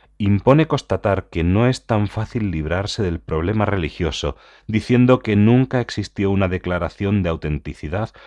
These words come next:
por parte de la Iglesia. Sí, pero solo en las últimas décadas del siglo quince y en las primeras del siglo dieciséis,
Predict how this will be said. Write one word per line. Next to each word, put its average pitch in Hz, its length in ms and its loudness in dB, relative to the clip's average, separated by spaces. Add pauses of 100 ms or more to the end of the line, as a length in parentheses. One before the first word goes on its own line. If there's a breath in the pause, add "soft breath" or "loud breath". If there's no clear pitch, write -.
(180 loud breath)
por - 240 0
parte 127 340 -2
de 113 140 -4
la 95 80 -2
Iglesia. 90 540 -6 (360)
Sí, 147 320 -2
pero 95 540 -2
solo 139 420 4
en 131 120 4
las - 180 -2
últimas 110 380 0
décadas 107 420 0
del 80 160 -6
siglo 80 560 -4
quince 123 480 0 (240 soft breath)
y 98 140 2
en 101 100 4
las 101 140 -2
primeras 117 520 0
del 87 200 -4
siglo 113 400 -4
dieciséis, 80 680 -4